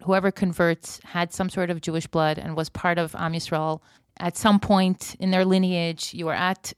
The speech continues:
Har Sinai. You accepted the Torah like all of us. And we are happy to have you part of our tribe. What does your life look like today as far as your security and safety goes, as you become more vocal, a more vocal a-,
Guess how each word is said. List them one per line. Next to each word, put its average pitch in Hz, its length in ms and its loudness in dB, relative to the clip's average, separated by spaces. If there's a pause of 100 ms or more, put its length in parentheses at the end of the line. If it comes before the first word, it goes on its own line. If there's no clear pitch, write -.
Har 185 220 2
Sinai. 185 400 2
You 175 160 2
accepted 180 380 -4
the 170 80 -2
Torah 180 340 4
like 165 180 0
all 180 220 2
of 175 100 0
us. 170 380 -2 (500)
And 170 380 -4
we 175 240 -2
are 170 220 4
happy 202 340 0
to 190 80 4
have 175 180 4
you 170 100 -2
part 170 260 2
of 170 80 2
our 160 120 2
tribe. 156 460 -2 (420)
What 240 220 4
does 277 160 2
your 254 80 6
life 214 260 6
look 214 160 2
like 190 220 2
today 175 420 0 (260)
as 175 140 -2
far 180 240 4
as 175 300 0
your 180 100 0
security 170 500 0
and 160 140 -2
safety 233 320 0
goes, 226 460 6
as 180 240 0
you 196 80 0
become 185 260 -2
more 180 260 4
vocal, 202 640 4
a 180 60 -4
more 175 240 2
vocal 175 580 2
a-, 175 200 -2